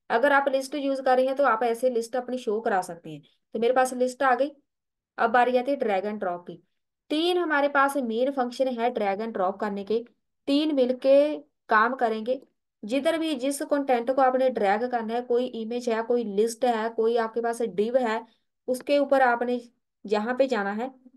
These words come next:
मैंने लिस्ट को करना है ड्रैग। तो ये वाला एल आई टैग जहाँ से स्टार्ट है,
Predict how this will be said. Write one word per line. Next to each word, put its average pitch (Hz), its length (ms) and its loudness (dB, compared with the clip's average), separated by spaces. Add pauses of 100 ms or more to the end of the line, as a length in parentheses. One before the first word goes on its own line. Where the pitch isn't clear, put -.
(140)
मैंने 247 300 4
लिस्ट 262 320 0
को 285 160 4
करना 214 300 0
है 226 140 -2
ड्रैग। 170 360 -4 (100)
तो 233 80 -8
ये 240 180 0
वाला 285 180 2
एल 226 200 0
आई 254 100 2
टैग 247 200 -2
जहाँ 226 180 -6
से 262 120 -8
स्टार्ट 240 340 -4
है, 262 140 -4